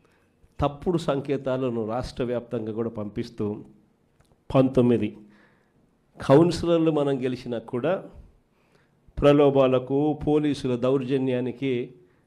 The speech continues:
నిదర్శనంగా నిలబడింది కుప్పం నియోజకవర్గం. ఇంకా ఆశ్చర్యం ఏమిటో తెలుసా? ఇదే కుప్పం,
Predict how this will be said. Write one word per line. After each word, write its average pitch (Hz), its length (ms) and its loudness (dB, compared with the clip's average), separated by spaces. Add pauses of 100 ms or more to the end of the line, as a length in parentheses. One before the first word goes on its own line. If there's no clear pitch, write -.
(320)
నిదర్శనంగా 143 840 0
నిలబడింది 117 520 -4
కుప్పం 113 440 -4
నియోజకవర్గం. 101 680 -12 (840)
ఇంకా 127 180 -2
ఆశ్చర్యం 151 420 2
ఏమిటో 165 180 4
తెలుసా? 160 400 -2 (1080)
ఇదే 135 360 6
కుప్పం, 160 600 -4